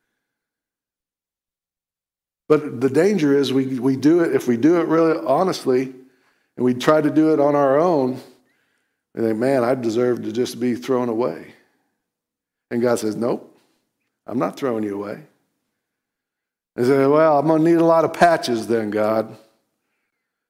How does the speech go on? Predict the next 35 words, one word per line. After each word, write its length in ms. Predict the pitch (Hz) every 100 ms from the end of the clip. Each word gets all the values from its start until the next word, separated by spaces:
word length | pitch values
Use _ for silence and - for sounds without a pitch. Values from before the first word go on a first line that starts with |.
| -
I 40 |
need 180 | 117 139
you 100 | 120
to 60 | 110
patch 360 | - 147 139
this, 260 | 135 151 147
patch 360 | - 139 131 -
this." 260 | 143 139
And 200 | 127 139 - - -
you 100 | 151
know 380 | 170 185 156 - - -
why 220 | 123 151
we 120 | 147
stop 400 | 131 151 151 151
patching 400 | - 135 135 143
up 160 | 139 110
jeans? 680 | 117 139 143 143 139 - - - _ _ _ _ -
Well, 240 | 110 104 - -
I 20 |
shouldn't 260 | - 127
say 120 | 110 113
this. 380 | - - - _ _ _ _ _ _ _ _ _ _ _ _
We 120 | 139
don't 240 | 156 170 135
do 140 | 135
it 60 | 110
as 160 | 92
much, 300 | 101 101 -
right? 160 | 90 95
Somebody 300 | - 123 107
might 220 | 107 107
patch 260 | - 104 -
up 140 | -
their 100 | 104
jeans. 380 | 98 92 85